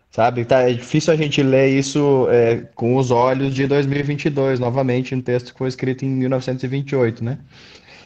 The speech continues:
Mas até me chama a atenção que em determinado momento do livro ele critica os romancistas e os bacharéis,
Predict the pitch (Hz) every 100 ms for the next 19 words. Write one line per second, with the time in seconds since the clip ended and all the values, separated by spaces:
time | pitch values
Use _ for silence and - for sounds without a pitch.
0 | - 127 131 135 135 143 170 185 180 175
1 | 175 160 160 165 170 160 156 151 147 147
2 | 143 139 139 156 160 156 156 143 - 170
3 | 180 147 123 127 127 123 123 135 147 143
4 | 123 113 107 113 113 - 117 117 127 139
5 | 127 -